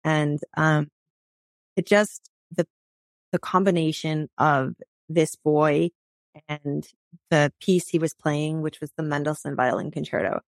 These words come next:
it was just, for me, I don't know, I'd never, I'd never experienced anything like it before. And I, I just felt I had to do that. I had to do what he was doing. I had to be on stage, playing in front of an orchestra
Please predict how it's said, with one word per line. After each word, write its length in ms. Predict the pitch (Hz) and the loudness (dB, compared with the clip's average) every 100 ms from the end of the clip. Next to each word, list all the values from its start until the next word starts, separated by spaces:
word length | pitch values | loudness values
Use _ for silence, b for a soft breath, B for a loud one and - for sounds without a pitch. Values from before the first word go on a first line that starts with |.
| _ _ | _ _
it 140 | 151 135 | -2 0
was 200 | 160 - | -2 -6
just, 360 | - 160 151 - _ _ _ - | -2 0 0 -8 _ _ _ -6
for 120 | 160 | -4
me, 420 | 160 165 165 - - _ _ | -2 -4 -6 -12 -20 _ _
I 80 | 165 | 0
don't 160 | 165 | 2
know, 220 | 170 165 160 | 2 0 0
I'd 200 | 175 170 | 0 4
never, 640 | 185 185 170 165 160 160 - _ _ _ _ | 6 6 4 2 2 -2 -8 _ _ _ _
I'd 140 | 175 170 | -4 0
never 480 | 170 160 151 147 - | 0 2 2 0 -2
experienced 600 | - - 151 147 143 - | -16 -6 -2 -2 -4 -4
anything 340 | 143 151 156 151 | -4 -4 -6 -4
like 220 | 139 156 | -4 -4
it 100 | - | -8
before. 540 | 147 - - - - - _ _ _ _ _ _ _ _ _ - | -10 -10 -6 -4 -6 -12 _ _ _ _ _ _ _ _ _ 2
And 280 | 190 170 156 | 4 4 2
I, 240 | 165 165 - - | 0 0 -4 0
I 100 | 160 | 0
just 300 | 156 165 - | 2 -2 -2
felt 240 | 151 151 - - | -2 -2 -2 -6
I 100 | 156 | -6
had 480 | - - 143 147 | -6 -4 -4 -4
to 80 | - | -6
do 200 | - 147 | -2 -2
that. 260 | - - - | 0 -2 -2
I 80 | 156 | -4
had 560 | 151 - - 156 151 151 | -4 -6 0 2 2 -2
to 100 | - | -10
do 280 | 151 147 139 | -4 0 2
what 160 | 131 - | 0 -2
he 180 | 156 | -4
was 200 | 147 147 | -2 -2
doing. 340 | - 156 147 147 | 2 2 2 -2
I 40 | |
had 220 | 143 131 | -4 -4
to 60 | - | -4
be 140 | - | -10
on 120 | - - | -10 -12
stage, 500 | - 196 185 180 165 _ _ _ _ _ _ _ | 2 4 8 6 4 _ _ _ _ _ _ _
playing 280 | - 175 160 | 2 4 4
in 80 | 151 | 2
front 180 | 151 147 | 0 0
of 80 | |
an 60 | 151 | 0
orchestra 840 | 147 170 165 - 160 151 147 147 | 2 2 -2 2 4 6 6 2